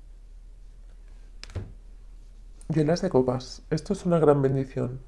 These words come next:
Y te puedes estar echando las manos a la cabeza diciendo, "Bueno, ¿cómo puede ser una bendición que luego se, que ahora se entere de que el hijo no es suyo?". Bueno, porque es algo que le hace abrir los ojos.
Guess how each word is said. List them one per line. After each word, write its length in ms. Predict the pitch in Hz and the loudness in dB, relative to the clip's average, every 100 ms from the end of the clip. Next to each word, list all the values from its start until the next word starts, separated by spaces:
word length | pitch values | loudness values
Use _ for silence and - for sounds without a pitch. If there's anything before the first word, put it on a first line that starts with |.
| - - - - - - - - - - - - | -16 -18 -18 -18 -18 -18 -18 -18 -18 -18 -16 -4
Y 120 | - | 2
te 100 | 151 | 6
puedes 240 | 151 160 180 | 10 10 8
estar 240 | 185 170 | 6 8
echando 260 | 165 160 151 | 8 10 10
las 200 | 151 151 | 10 10
manos 260 | 147 151 | 10 10
a 60 | 147 | 10
la 100 | 143 | 10
cabeza 280 | 139 151 165 | 10 10 8
diciendo, 340 | 147 143 135 | 8 6 8
"Bueno, 260 | 139 143 139 | 8 8 8
¿cómo 240 | 151 156 | 8 8
puede 160 | 165 165 | 8 6
ser 140 | 165 | 6
una 160 | 156 156 | 10 12
bendición 540 | 147 147 147 156 185 | 12 8 6 6 8
que 120 | 170 147 | 10 12
luego 240 | 147 156 | 12 12
se, 180 | 160 151 | 10 4
que 140 | - 147 | 10 12
ahora 160 | 147 | 12
se 120 | 160 156 | 10 6
entere 300 | 147 160 175 | 8 8 8
de 120 | 151 | 6
que 80 | 143 | 6
el 100 | 139 | 6
hijo 180 | 143 143 | 6 6
no 80 | |
es 80 | 147 | 4
suyo?". 440 | 147 135 131 135 131 - - - - | 4 4 4 2 -2 -14 -16 -16 -12
Bueno, 440 | 151 151 135 143 160 - - - | 6 8 10 8 2 -8 -18 4
porque 480 | 156 151 151 147 - | 8 8 8 2 6
es 200 | 151 151 151 | 6 8 8
algo 280 | 143 147 | 8 6
que 120 | 143 139 | 6 8
le 120 | 139 | 8
hace 240 | 135 139 | 6 6
abrir 240 | 131 131 127 | 6 6 4
los 220 | 131 - | 4 2
ojos. 440 | 175 139 131 - | 2 0 -2 -8